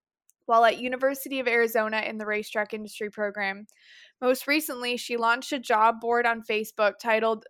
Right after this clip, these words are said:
Ocala Horse Jobs. Post one or get one, and is on the ground floor of an equine-based magnet school program launch in Ocala's breeding region. Uh, welcome,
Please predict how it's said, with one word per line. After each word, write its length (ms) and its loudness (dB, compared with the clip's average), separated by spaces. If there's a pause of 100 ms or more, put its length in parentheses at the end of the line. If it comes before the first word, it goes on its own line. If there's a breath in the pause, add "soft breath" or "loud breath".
(160)
Ocala 720 6
Horse 260 0
Jobs. 640 -2 (480 soft breath)
Post 320 2
one 300 4
or 100 2
get 300 6
one, 540 0 (180)
and 160 0
is 180 -4
on 340 0
the 120 0
ground 560 2
floor 440 4
of 140 0
an 160 -8
equine-based 1120 0 (300 soft breath)
magnet 480 2
school 320 2
program 640 6
launch 420 2
in 120 -6
Ocala's 580 2
breeding 440 -6
region. 640 -10 (540 soft breath)
Uh, 260 6
welcome, 680 10